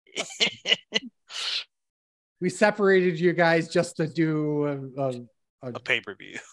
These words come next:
Speaker 1: <laughs>
Speaker 2: a, yeah, I, I, I think that's a, it,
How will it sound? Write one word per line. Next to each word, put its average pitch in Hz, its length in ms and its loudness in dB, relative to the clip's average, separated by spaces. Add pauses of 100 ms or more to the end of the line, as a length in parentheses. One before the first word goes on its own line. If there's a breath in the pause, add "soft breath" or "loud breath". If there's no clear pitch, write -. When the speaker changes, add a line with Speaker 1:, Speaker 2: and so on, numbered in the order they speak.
(160)
Speaker 1:
<laughs> - 300 -20
Speaker 2:
a, 123 40 -12 (1300 loud breath)
yeah, 180 180 0
I, 220 400 0 (420)
I, 185 200 4 (120)
I 170 140 2
think 165 220 -4
that's 143 300 -2
a, 131 300 -2 (840)
it, 156 200 -10